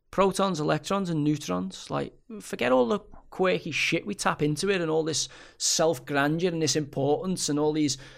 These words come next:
we're gonna leave this, um, pyramid, which some of the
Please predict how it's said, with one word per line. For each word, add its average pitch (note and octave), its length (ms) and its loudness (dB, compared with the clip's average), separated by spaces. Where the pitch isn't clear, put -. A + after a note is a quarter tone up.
we're D3+ 100 -2
gonna E3+ 160 2
leave D#3+ 200 4
this, D3+ 180 -2
um, A#2 300 -6
pyramid, D#3+ 560 6
which D3 240 2
some D3+ 160 6
of C#3+ 40 6
the C#3+ 160 2